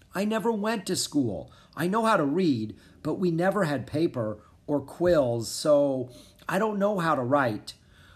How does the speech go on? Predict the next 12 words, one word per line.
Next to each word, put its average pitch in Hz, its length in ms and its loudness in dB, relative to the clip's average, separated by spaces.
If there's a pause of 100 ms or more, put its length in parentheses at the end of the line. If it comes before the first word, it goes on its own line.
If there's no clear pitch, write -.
(140)
Rory 220 360 2
started 160 400 0
to 123 80 -2
say 131 260 0
something, 98 480 -4
but 120 180 -6
Griffith 175 400 -2
gave 117 260 -2
her 98 180 -6
a 87 100 -6
hard 110 480 -2
look. 95 320 -6